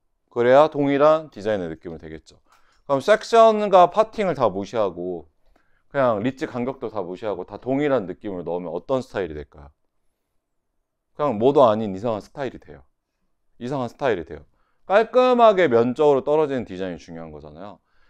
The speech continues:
그럼 밑에서 작업한 리지와 리지 단차를 맞춰주는 게 so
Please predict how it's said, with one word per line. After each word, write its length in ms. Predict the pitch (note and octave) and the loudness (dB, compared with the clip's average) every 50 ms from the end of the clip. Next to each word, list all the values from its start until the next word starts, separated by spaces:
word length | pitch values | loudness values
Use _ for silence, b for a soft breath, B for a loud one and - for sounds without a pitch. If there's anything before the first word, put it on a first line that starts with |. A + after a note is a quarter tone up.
| _ _ - C#3+ | _ _ -8 -8
그럼 120 | B2+ A#2 | -6 -4
밑에서 440 | B2 C#3 D#3 - - G3+ G3+ F#3 F#3+ | -4 -6 -6 -6 -4 -4 -4 -4 -4
작업한 520 | C#3+ C#3 C3 B2 C#3 C#3 - D3+ B2+ A2+ | -4 -2 0 0 0 -2 -4 -4 -6 -6
리지와 340 | G#2+ G#2 G#2 - - A2+ G2+ | -6 -10 -12 -10 -8 -6 -6
리지 320 | F#2 G2 G2+ G2+ - G#2+ G#2 | -6 -8 -12 -14 -16 -18 -16
단차를 360 | G#2+ F#2+ F#2 - A2+ G#2 F2 | -14 -14 -14 -12 -10 -10 -10
맞춰주는 460 | E2+ E2+ _ - G#2 F#2+ G2+ F#2+ F2+ | -10 -10 _ -14 -12 -12 -12 -10 -8
게 320 | G2 A#2 C3+ D3+ E3+ E3+ _ _ _ _ _ _ _ | -6 -4 -4 -4 -4 -8 _ _ _ _ _ _ _
so 840 | _ _ _ - - F#3 F3+ F#3 F#3+ F#3+ G3 G3+ G3+ G3+ G#3 G3+ G3+ | _ _ _ -10 -4 0 0 2 2 2 2 2 0 0 -2 -6 -10